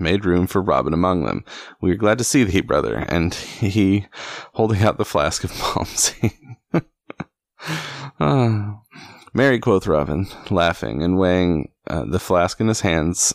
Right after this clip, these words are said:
ere he drank. "Methinks it is no more than seemly of all, um, of you all to be glad to see me, seeing that I,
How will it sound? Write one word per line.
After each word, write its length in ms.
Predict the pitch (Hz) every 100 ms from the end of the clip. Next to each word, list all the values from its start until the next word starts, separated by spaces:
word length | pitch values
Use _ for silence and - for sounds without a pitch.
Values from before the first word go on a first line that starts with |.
| -
ere 220 | 76 69
he 140 | 95
drank. 400 | 82 82 - - - - - -
"Methinks 480 | 107 - 117 120 117
it 120 | 101
is 320 | 95 - -
no 260 | - 101 110
more 300 | 110 98 95
than 320 | 101 95 95 - 104
seemly 480 | - 104 95 82
of 160 | 80 90
all, 360 | 67 82 - _ _ _ _
um, 180 | 71 65 -
of 220 | 92 92
you 160 | 92 78
all 240 | 67 73
to 140 | -
be 160 | - 82
glad 240 | - 95
to 60 | 104
see 240 | - 87
me, 200 | 73 71 - - - -
seeing 600 | - - 127 123 117 113 - _ _
that 220 | 95 98 90
I, 360 | 87 87 92